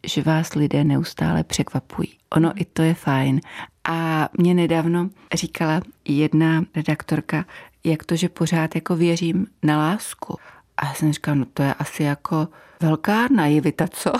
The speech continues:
Speaker 1: <laughs> Jsem se tomu vysmála. A má říká, "No nebo je to možná odvaha." Tak ono, víte, vždycky záleží,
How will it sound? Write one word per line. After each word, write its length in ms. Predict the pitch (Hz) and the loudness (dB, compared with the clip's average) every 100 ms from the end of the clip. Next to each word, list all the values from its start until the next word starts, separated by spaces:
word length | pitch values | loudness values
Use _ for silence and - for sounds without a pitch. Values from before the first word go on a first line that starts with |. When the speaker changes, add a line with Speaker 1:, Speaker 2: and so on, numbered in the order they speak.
| - | -2
Speaker 1:
<laughs> 200 | - 330 | 2 2
Jsem 200 | - 302 | 2 -2
se 140 | - 196 | -2 -8
tomu 300 | - 147 147 | -6 -8 -6
vysmála. 600 | 147 - 165 147 143 135 | -6 -4 -2 0 0 -2
A 160 | - 160 | -2 -2
má 160 | 160 | -2
říká, 240 | 175 170 165 - - - | -2 -4 -4 -8 -12 -2
"No 60 | 175 | 2
nebo 200 | 165 156 | 2 2
je 60 | |
to 120 | 156 151 | 0 0
možná 340 | 156 165 156 | 0 2 2
odvaha." 400 | 151 151 254 247 - - - - - | 0 0 0 -2 -4 -12 -12 -12 -8
Tak 180 | - 160 | -4 0
ono, 300 | 170 170 165 - - - - | 2 2 2 -2 -10 -10 -6
víte, 200 | 180 196 | -2 -2
vždycky 260 | - 190 | -2 -4
záleží, 600 | 185 175 165 170 175 175 | 0 2 2 0 0 -2